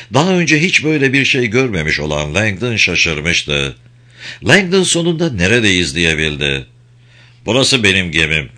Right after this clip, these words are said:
The Mendacium." Langdon, "Mendacium mu?" diye sordu. "Yunanca ismi Pseudo Logos olan yalan tanrısı gibi mi?" Adam etkilenmişe benziyordu. "Bunu bilen pek yoktur."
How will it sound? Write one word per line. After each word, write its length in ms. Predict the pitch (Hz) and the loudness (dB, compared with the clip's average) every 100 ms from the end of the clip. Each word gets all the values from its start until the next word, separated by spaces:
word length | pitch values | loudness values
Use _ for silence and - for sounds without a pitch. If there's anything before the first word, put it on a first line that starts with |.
| - | -4
The 80 | 110 | -2
Mendacium." 1000 | 95 95 87 95 85 - 82 76 67 62 - - - - - - - 71 | 0 0 0 0 0 0 -2 -2 -6 -12 -20 -20 -20 -20 -20 -20 -16 -4
Langdon, 380 | 82 85 87 87 | -2 0 -2 -2
"Mendacium 840 | 78 85 76 85 120 - 180 156 | -2 -2 -2 -2 0 0 0 0
mu?" 180 | 101 92 | 0 -2
diye 200 | 82 76 | 0 0
sordu. 520 | - 76 73 73 71 - - - - - | 0 -2 -2 -4 -6 -10 -20 -20 -20 -10
"Yunanca 520 | 87 131 196 202 180 | 2 4 4 4 4
ismi 320 | 170 170 139 175 | 4 2 2 0
Pseudo 680 | - 175 202 190 175 170 | 0 0 0 2 4 6
Logos 460 | 160 170 101 98 - | 6 4 2 0 -2
olan 320 | 85 90 85 | -2 -2 0
yalan 420 | 73 69 87 139 | -2 0 0 -2
tanrısı 460 | 147 160 135 117 113 | -4 -4 -2 -2 0
gibi 300 | 85 80 76 | -2 -2 -2
mi?" 260 | 69 65 62 - - - - - | -2 -6 -8 -16 -20 -20 -20 -6
Adam 240 | 135 175 170 | 0 2 2
etkilenmişe 840 | 165 151 147 151 120 131 139 98 | -2 -6 -4 -6 -4 -4 -2 -2
benziyordu. 600 | 87 71 80 78 71 73 - | -2 -2 -4 -4 -4 -8 -6
"Bunu 220 | 78 80 | -4 0
bilen 240 | 80 82 | 0 0
pek 280 | 78 90 - | 2 0 2
yoktur." 580 | 117 110 78 71 65 | -2 -2 -4 -4 -4